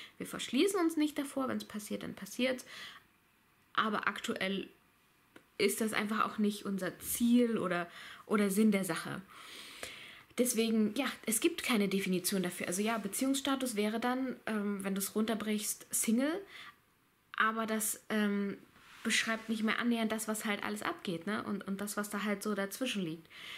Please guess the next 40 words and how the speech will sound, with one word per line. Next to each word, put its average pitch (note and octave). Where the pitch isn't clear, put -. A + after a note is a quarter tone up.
Deswegen G#3
finde A#3
ich -
das G#3+
gar G3+
nicht G#3
so -
einfach G#3
und F3+
kann G#3
euch G#3
da -
auch -
gar F#3+
nicht G3+
immer A3
so G#3+
konsequent, G3+
ähm, F#3+
auch F3
updaten. F3+
Ähm, G3
auch A#3
weil G#3
ich G#3+
halt G3+
für G3+
mich A3
festgelegt G#3
habe, G#3
dass, F#3+
ähm, F3
hier A#3+
aus G#3
Instagram G#3
und G3
überall, F#3+
soweit G#3+
es A3+
geht, G#3